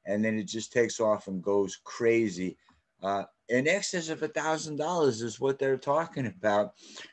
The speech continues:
which, and it's like a buck today. So, uh, you know, and this is not to be construed as financial advice. I'm not a financial advisor. Uh, what you do,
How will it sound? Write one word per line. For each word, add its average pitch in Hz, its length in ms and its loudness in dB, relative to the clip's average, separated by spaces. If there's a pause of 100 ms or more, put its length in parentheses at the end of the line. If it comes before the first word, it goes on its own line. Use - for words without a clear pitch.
(140)
which, 113 340 0
and 117 180 2
it's 120 200 -2
like 123 280 4 (460)
a 113 80 4
buck 147 320 2 (160)
today. 117 580 4
So, 113 600 2 (100)
uh, 107 300 2 (100)
you 113 240 -4
know, 117 340 2
and 113 200 2
this 143 180 0
is 127 80 -4
not 123 300 0
to 120 80 0
be 113 200 -2
construed 107 480 -4
as 92 120 -8
financial 92 540 -2
advice. 107 340 2
I'm 92 120 -2
not 92 140 0
a 92 40 -6
financial 90 560 -4
advisor. 123 600 4 (640)
Uh, 90 200 -2
what 98 380 0
you 104 120 -2
do, 113 400 4